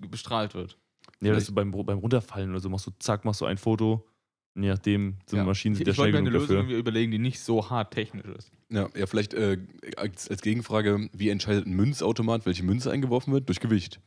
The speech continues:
Speaker 2: Das weiß ich tatsächlich.
Speaker 3: Ja, dann sag mal.
Speaker 2: Zu-, beziehungsweise,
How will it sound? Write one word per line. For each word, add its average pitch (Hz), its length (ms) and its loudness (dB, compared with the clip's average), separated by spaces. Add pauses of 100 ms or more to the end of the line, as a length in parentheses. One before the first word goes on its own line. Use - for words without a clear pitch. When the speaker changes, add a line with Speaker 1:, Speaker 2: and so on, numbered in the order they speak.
Speaker 2:
Das 110 160 2
weiß 107 200 4
ich 101 60 -12
tatsächlich. 92 420 2
Speaker 3:
Ja, 98 100 6
dann 92 120 4
sag 92 120 2
mal. 117 200 2 (380)
Speaker 2:
Zu-, 107 120 -4
beziehungsweise, 101 640 2